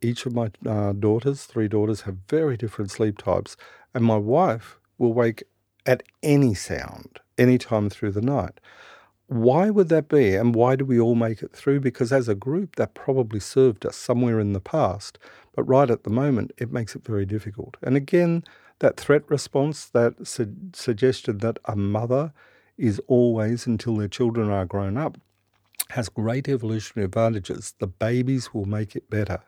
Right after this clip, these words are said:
if mum is oversensitive to threat rather than undersensitive to threat. Men, in evolutionary terms, are absolutely sacrificable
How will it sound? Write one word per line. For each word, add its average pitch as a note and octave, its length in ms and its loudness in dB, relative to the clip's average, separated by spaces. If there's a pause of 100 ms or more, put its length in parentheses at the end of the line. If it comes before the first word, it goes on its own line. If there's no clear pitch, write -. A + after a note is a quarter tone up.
(140)
if A2 200 -4
mum A2 460 0
is G#2+ 260 -2 (300)
oversensitive G2 1000 -2
to F2 140 -8
threat - 380 -8 (300)
rather G2+ 320 -2
than A#2+ 160 0 (100)
undersensitive G2 840 -4
to - 120 -12
threat. - 380 -14 (800)
Men, D3+ 680 4 (100)
in G#2+ 180 2
evolutionary A#2+ 680 -2
terms, C#3 500 -2 (340)
are A2+ 120 2 (220)
absolutely C3+ 800 -2
sacrificable F#2+ 1160 -6